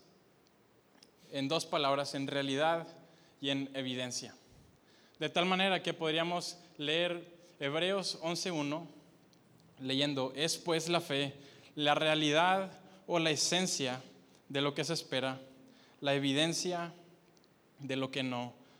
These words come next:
se ve". Y cuando estamos hablando de realidad y cuando estamos hablando de evidencia, ya no solamente estamos hablando de algo mental que yo decido y yo me esfuerzo por creer y me esfuerzo por tener una convicción.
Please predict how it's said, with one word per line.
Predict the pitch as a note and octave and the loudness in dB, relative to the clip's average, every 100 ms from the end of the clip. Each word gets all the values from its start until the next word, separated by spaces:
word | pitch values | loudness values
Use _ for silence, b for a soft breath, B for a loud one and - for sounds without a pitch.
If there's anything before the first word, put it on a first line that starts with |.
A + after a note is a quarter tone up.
| B | B
se | - A#2+ | -4 -2
ve". | A2+ A2+ - - B B B B F3 | -2 -6 -20 -20 B B B B -6
Y | |
cuando | F3 F#3+ | 0 2
estamos | F3 A3 A3 | 2 2 2
hablando | F#3 F#3 F#3 F#3+ | 2 2 2 0
de | F3+ | 2
realidad | D3+ D#3 C#3+ C#3+ D3 E3 F3 D#3+ | 2 4 4 4 2 2 0 -8
y | |
cuando | D3+ D3+ | -6 -6
estamos | D3 E3+ F3+ | -2 -2 0
hablando | E3+ D#3+ E3+ | 0 0 2
de | E3+ D3+ | 0 2
evidencia, | C3+ C#3+ D#3 E3+ E3 D#3 - B B B | 2 2 2 0 -4 -4 -14 B B B
ya | E3 | 2
no | F#3+ G3 | 2 2
solamente | G3 F#3+ F#3+ G3 | 2 2 0 -2
estamos | F#3 F3+ F3+ | 0 0 2
hablando | D#3 D#3 E3 E3+ | 2 0 0 0
de | D3+ | 2
algo | D#3 E3+ D#3+ B B B B - _ | 2 0 -4 B B B B -20 _
mental | D3 C#3+ C#3 C#3 E3 E3+ E3+ | -2 0 0 2 2 4 0
que | E3+ C3+ C3 | -2 -4 -2
yo | D#3+ | 0
decido | E3+ D3 F3 E3+ F3+ F3+ | 0 0 0 0 0 0
y | D#3 | 0
yo | E3 | 0
me | E3+ | 0
esfuerzo | E3 E3+ D#3+ F3+ F3 D#3+ B - | -2 -4 -4 -2 -4 -6 B -6
por | D3+ D3 | -4 -2
creer | C#3 D3+ E3+ E3 | 0 4 4 2
y | |
me | D#3 C#3+ | 0 -2
esfuerzo | - E3 D3+ E3 | -2 -4 -2 -2
por | E3+ | -2
tener | D3+ C#3+ D#3+ | -2 -2 -2
una | E3 D#3 | -2 -4
convicción. | D3+ C#3 - D#3 D3+ | -4 -6 -6 -6 -6